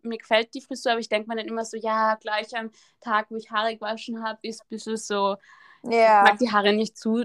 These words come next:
Speaker 1: strapazieren.
Speaker 2: Ja.
Speaker 1: Ähm, aber ja, das sind die Tricks, die ich so gelernt hab. Sonst gebe ich da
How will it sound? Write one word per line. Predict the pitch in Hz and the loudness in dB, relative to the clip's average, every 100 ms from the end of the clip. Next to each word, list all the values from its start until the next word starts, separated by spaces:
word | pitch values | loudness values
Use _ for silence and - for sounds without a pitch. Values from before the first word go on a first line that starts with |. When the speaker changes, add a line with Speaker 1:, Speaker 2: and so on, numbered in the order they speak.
| - | -6
Speaker 1:
strapazieren. | 208 - 185 185 196 202 - 202 208 240 - 453 427 269 226 | -14 -6 -6 -4 -6 -8 -8 -6 -6 -10 -14 -12 -10 -6 4
Speaker 2:
Ja. | 208 202 208 | 4 4 0
Speaker 1:
Ähm, | 202 - _ _ _ _ _ | -8 -14 _ _ _ _ _
aber | 214 | -2
ja, | 208 202 196 | 0 -2 -2
das | - 208 | -4 -6
sind | - 202 - | -6 -8 -8
die | 190 | -16
Tricks, | - 196 190 - | -10 -10 -10 -10
die | 196 | -12
ich | - | -10
so | - | -12
gelernt | 180 185 190 190 | -8 -6 -6 -8
hab. | 190 180 _ | -12 -12 _
Sonst | - 214 208 - | -2 -2 -4 -14
gebe | - - - 214 | -14 -12 -8 -6
ich | 214 | -6
da | - | -6